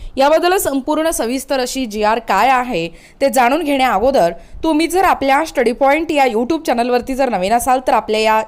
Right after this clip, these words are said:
चॅनलला लगेचच लाईक आणि सबस्क्राईब करायला विसरू नका. चला तर मग, वेळ वाया न घालवता राज्य कर्मचाऱ्यास घर बांधणी अग्रिम वाटपाकरिता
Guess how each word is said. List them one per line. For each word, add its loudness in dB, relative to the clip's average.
चॅनलला 0
लगेचच 0
लाईक 2
आणि -2
सबस्क्राईब -2
करायला 2
विसरू -4
नका. -2
चला 4
तर 2
मग, 2
वेळ 2
वाया 4
न 0
घालवता 2
राज्य 2
कर्मचाऱ्यास 2
घर 2
बांधणी 0
अग्रिम -2
वाटपाकरिता 0